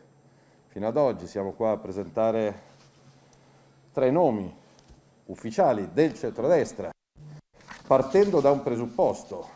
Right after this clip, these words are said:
non siamo qui a imporre niente a nessuno. La storia degli ultimi trenta anni delle elezioni del Presidente della Repubblica è lì da vedere, dal novantadue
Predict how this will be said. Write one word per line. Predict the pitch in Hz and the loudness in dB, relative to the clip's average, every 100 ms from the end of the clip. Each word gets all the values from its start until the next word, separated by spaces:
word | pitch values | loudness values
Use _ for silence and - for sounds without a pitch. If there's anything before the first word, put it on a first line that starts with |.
| - - | -20 -16
non | 110 123 | -8 -6
siamo | 123 151 151 | -4 -2 -2
qui | 147 135 110 92 - _ _ _ _ _ _ - | -2 -2 -4 -4 -12 _ _ _ _ _ _ -4
a | 123 | 0
imporre | 131 131 165 170 175 170 175 170 | 0 0 2 4 4 4 2 0
niente | 110 120 117 117 113 | -2 -2 -4 -6 -6
a | 110 | -4
nessuno. | 107 - 92 87 90 90 - - _ _ _ - - | -8 -10 -12 -12 -12 -14 -20 -20 _ _ _ -20 -18
La | - 104 | -8 -8
storia | - 147 143 143 | 0 2 4 2
degli | 127 127 | 2 2
ultimi | 143 156 147 135 131 | 0 -2 -2 -4 0
trenta | 147 147 139 139 139 | 2 2 2 2 2
anni | 117 110 104 | 2 -2 -2
delle | 120 127 120 | -2 0 0
elezioni | 113 107 143 127 | -2 -4 -4 -4
del | 110 | -4
Presidente | 120 135 139 | -4 -2 -2
della | 123 151 | 0 0
Repubblica | 156 165 151 160 - 156 160 - - - - - - _ _ _ - | 0 -2 0 0 4 6 4 0 -18 -20 -20 -20 -20 _ _ _ -4
è | 120 | 2
lì | 139 135 - - | 4 4 0 -10
da | 95 113 | -2 0
vedere, | 117 110 98 104 147 127 - | 2 2 0 2 2 0 -2
dal | 113 113 | 0 0
novantadue | 110 107 107 104 110 117 113 98 | 0 0 0 -2 -2 0 -2 -2